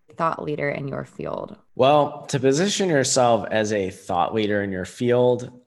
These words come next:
Speaker 2: I think one of the things that you should really focus on is getting people results. So, like, spend time getting really good at what you're doing. Sometimes people spend too much time on this, so don't do that. <laughs> But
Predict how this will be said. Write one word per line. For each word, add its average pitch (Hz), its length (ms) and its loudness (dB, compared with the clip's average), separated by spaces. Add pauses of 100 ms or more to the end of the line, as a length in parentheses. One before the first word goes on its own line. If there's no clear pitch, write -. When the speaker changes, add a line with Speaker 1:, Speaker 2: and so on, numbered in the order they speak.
Speaker 2:
I 117 160 0
think 127 460 -4 (100)
one 101 340 -4
of 113 160 -6
the 113 60 -10
things 113 440 -4
that 85 100 -10
you 98 80 -8
should 98 220 -10
really 104 240 0
focus 104 400 -4
on 151 220 -2
is 95 200 -8
getting 107 480 -2
people 101 420 -8
results. 87 760 -10 (180)
So, 113 800 0
like, 110 440 -2
spend 185 380 0
time 127 540 -2 (140)
getting 113 400 -2
really 113 260 0
good 139 460 -2 (120)
at 110 220 -2
what 98 200 -4
you're 98 180 -6
doing. 92 560 -8 (120)
Sometimes 220 360 -2
people 156 160 2
spend 107 300 -2
too - 180 -8
much 76 220 -10
time 58 240 -10
on 71 120 -12
this, 160 460 -6
so - 180 -12
don't 120 380 -2
do 110 140 -4
that. 92 380 -2
<laughs> - 20 -12
But 139 300 -2